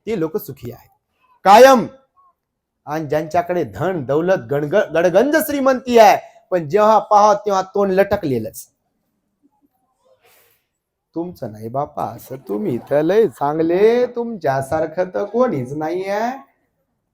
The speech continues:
पण अशा असतात की नाही लोक, नाव ठेवत नाही आपण, हे इंजेक्शन द्यावे लागतात आणि त्यांचा, त्यांना दुखते इंजेक्शन दिल्यावर,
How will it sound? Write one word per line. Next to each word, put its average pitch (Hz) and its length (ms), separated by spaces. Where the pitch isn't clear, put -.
पण 226 340
अशा 151 220
असतात 190 300
की 214 60
नाही 208 140
लोक, 208 180
नाव 139 220
ठेवत 156 360
नाही 156 140
आपण, 120 260
हे 151 200
इंजेक्शन 185 560
द्यावे 190 400
लागतात 135 640
आणि 196 180
त्यांचा, 226 480
त्यांना 220 380
दुखते 147 380
इंजेक्शन 135 520
दिल्यावर, 127 540